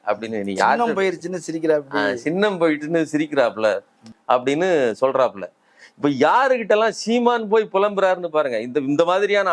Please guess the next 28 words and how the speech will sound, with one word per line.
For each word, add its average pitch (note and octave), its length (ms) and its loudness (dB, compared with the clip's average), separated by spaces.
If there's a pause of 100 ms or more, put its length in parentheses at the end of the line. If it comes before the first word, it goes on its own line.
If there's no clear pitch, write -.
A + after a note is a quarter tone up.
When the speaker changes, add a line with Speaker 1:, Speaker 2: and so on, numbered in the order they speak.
(140)
Speaker 1:
ஆடியோக்கள் G3+ 460 0
எல்லாம் F#3 320 0
வெளிவரும், F#3+ 480 0
வெளிவரும் F3+ 480 0
போதுதான் D3+ 580 0 (300)
இவர்களுடைய F#3 600 2
யோக்கியதை G3+ 640 0
என்ன, F3+ 160 -4
இவர்களுடைய F3 360 0
தகுதி A3 500 0
என்னங்கிறது F#3+ 460 -2
நமக்கு D#3 260 -4
தெரியுது. B2+ 280 -4 (600)
So, G#3+ 440 2
ஒரு, F3+ 520 0 (400)
அந்த G#3+ 360 2
பெண்ணிடம் A#3+ 520 0
போய் G3 200 2
நின்னு G3+ 300 0
இவர் F#3 260 0
புலம்புகிற G#3 540 2
நிலையை F#3 340 0
உருவாக்கி F#3 480 2
வைத்திருக்கிறார். E3 640 -2 (300)
எல்லா D#3+ 500 2
வீடியோக்களுமே, F3+ 880 0
ஆடியோ F3 440 2
வீடியோக்களும் E3 640 -2